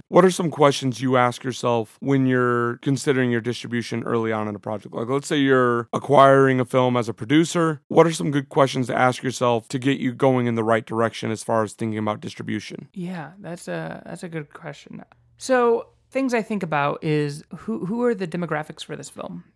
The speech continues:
Speaker 2: You know, what's their age range? You know, are they, you know, twenty to thirty-five? Are they, you know,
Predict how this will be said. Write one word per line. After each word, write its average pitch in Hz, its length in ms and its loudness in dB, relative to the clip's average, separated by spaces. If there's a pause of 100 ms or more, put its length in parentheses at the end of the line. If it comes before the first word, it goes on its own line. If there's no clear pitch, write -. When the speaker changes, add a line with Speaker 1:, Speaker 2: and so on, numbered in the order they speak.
(100)
Speaker 2:
You 160 100 -4
know, 151 340 -6
what's 180 220 -6
their 180 140 -2
age 165 180 0
range? - 340 -20
You 180 80 -12
know, 151 220 -6
are 143 180 -8
they, 143 280 -8
you 147 180 -6
know, 139 280 -8 (200)
twenty 165 360 -4
to 147 120 -2
thirty-five? 160 640 -8
Are 143 260 -4
they, 143 320 -6
you 139 180 -6
know, 139 280 -8